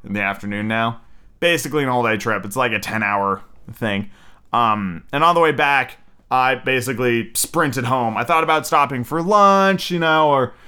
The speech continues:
maybe going to the Costco and Squim and getting gas. And I was like, "Fuck it. I've got, like, a hundred and forty miles until it's empty. It's fine." You know, I just wanted to be home.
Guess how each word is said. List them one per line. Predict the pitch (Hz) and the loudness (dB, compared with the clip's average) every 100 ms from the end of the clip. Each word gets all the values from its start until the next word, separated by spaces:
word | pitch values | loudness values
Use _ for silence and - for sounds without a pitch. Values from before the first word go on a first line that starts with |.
| - - | -12 -2
maybe | 160 147 | 0 2
going | 143 160 156 135 | 2 2 0 -4
to | 139 | -6
the | 120 | -2
Costco | 170 175 180 - 175 165 | 2 4 4 2 2 2
and | 143 135 | 0 -4
Squim | - 214 202 190 175 | -4 0 2 2 2
and | 139 | 0
getting | 117 110 113 | 0 0 0
gas. | 190 202 190 185 180 | 4 6 6 4 2
And | 147 | -4
I | 143 139 | -2 0
was | 135 | 0
like, | 127 | -2
"Fuck | - 180 156 170 | 0 0 0 2
it. | 156 | 0
I've | 135 131 | 0 -2
got, | 147 | 0
like, | 147 | 0
a | 139 | 0
hundred | 135 147 156 | 0 0 -2
and | 135 | -2
forty | 147 139 | -2 0
miles | 131 127 135 123 | 0 2 2 0
until | 117 131 | -4 -4
it's | 120 - | -4 -4
empty. | 120 113 120 113 | -4 -2 -2 -2
It's | 98 | -2
fine." | - 127 113 110 113 - - - - _ _ _ - - _ - | -2 0 2 0 -2 -8 -20 -20 -20 _ _ _ -20 -20 _ -12
You | 104 | -4
know, | 95 92 | -2 0
I | 95 | -2
just | 95 101 | -2 -4
wanted | 101 95 | -2 -4
to | |
be | 90 | -6
home. | - 104 95 95 | -4 -2 -2 -4